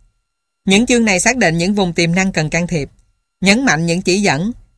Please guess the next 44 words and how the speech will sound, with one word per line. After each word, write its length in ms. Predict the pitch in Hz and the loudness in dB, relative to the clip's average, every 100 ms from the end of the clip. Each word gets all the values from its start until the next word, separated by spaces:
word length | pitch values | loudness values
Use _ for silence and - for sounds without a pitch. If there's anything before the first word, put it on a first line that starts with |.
| - | -2
nhằm 280 | 190 175 170 | 0 0 0
tạo 240 | 160 156 | 0 2
điều 140 | 170 | 0
kiện 220 | 160 156 156 | 0 -2 0
cho 120 | 196 | -2
sự 160 | 175 | -2
phát 200 | - 226 | -2 -4
triển 160 | 185 151 | -2 -4
sớm 360 | - 196 214 294 - - | 0 2 0 -2 -12 -4
và 240 | 170 160 | 0 2
giới 220 | 160 196 | 2 -2
thiệu 220 | 233 143 | 0 -2
những 220 | 147 143 165 | -2 -4 -4
chiến 200 | 208 240 | -2 0
lược 260 | 170 147 - _ _ - | 0 -2 -10 _ _ -2
hoặc 160 | 170 | -2
nguồn 240 | 190 170 160 | 0 -2 0
lực 200 | 156 - | -2 -2
cần 220 | 156 151 | -4 -2
quan 140 | 175 | -4
tâm. 260 | 170 175 180 - _ _ _ _ _ _ _ _ | -2 -2 -2 -8 _ _ _ _ _ _ _ _
Trong 160 | 247 233 | 2 4
mỗi 160 | 202 | 0
phần 300 | 226 202 185 | 0 0 2
đều 140 | 175 175 | 2 2
liệt 240 | 170 - | 0 0
kê 160 | 208 202 | 0 2
các 180 | 240 | 0
cơ 140 | - 220 | 0 2
hội 160 | 208 | 2
học 140 | 175 - | -2 -2
tập 180 | 165 151 | -2 -2
nhằm 220 | 196 165 160 | -2 -2 -2
thúc 180 | 240 | -4
đẩy 180 | 226 160 | 0 0
sự 200 | 202 151 | 0 -2
tiến 220 | 156 208 | -2 -2
triển 240 | 262 156 185 | 0 -2 -2
của 160 | 196 | -4
trẻ 160 | 196 156 | -2 -2
khiếm 200 | - 233 | -2 -4
thị 180 | 226 151 | -2 -2
sơ 160 | 190 | -2
sinh. 300 | 185 190 180 | -2 -2 -2